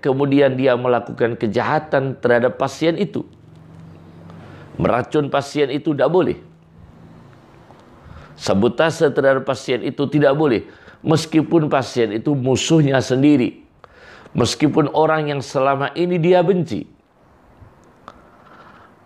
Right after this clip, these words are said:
Allah Subhanahu wa Ta'ala di dalam Al-Quran, surat Al-Ma'idah ayat delapan.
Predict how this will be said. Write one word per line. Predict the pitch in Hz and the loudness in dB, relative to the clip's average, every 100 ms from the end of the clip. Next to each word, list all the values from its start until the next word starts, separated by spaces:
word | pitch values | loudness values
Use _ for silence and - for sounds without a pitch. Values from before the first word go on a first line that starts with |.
| _ _ - | _ _ -2
Allah | 123 139 135 | 0 0 -2
Subhanahu | - 117 117 117 120 117 117 98 110 110 | -4 -8 -6 -4 -2 -2 -4 -6 -4 -4
wa | 107 | -4
Ta'ala | 110 90 - 110 127 123 127 - _ _ _ _ | -2 -2 -2 0 0 0 -2 -4 _ _ _ _
di | - 90 | -4 0
dalam | 104 113 107 101 | 2 4 2 0
Al-Quran, | 95 101 90 92 - 127 110 76 - _ _ - - - | -4 -4 -2 -2 0 0 -2 -6 -18 _ _ -20 -20 -16
surat | - - 131 123 127 - | -6 0 2 2 0 -2
Al-Ma'idah | 110 110 107 131 - 131 113 117 - - | -2 -2 -2 -4 -2 -2 0 -2 -4 -4
ayat | 117 120 98 | 0 0 0
delapan. | 107 104 98 101 95 80 73 | 0 0 0 0 -2 -4 -18